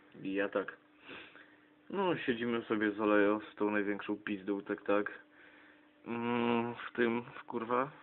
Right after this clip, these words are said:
Gdzie my jesteśmy? Kurwa. No, gdzieś tam jesteśmy, tu gdzie się odbywa P G A, zapomniałem tego miasta.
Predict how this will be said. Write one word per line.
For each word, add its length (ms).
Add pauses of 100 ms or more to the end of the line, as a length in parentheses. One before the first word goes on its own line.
(640)
Gdzie 180
my 100
jesteśmy? 500 (1600)
Kurwa. 400 (1600)
No, 160
gdzieś 220
tam 160
jesteśmy, 520
tu 140
gdzie 120
się 140
odbywa 260
P 140
G 160
A, 60
zapomniałem 400
tego 220
miasta. 440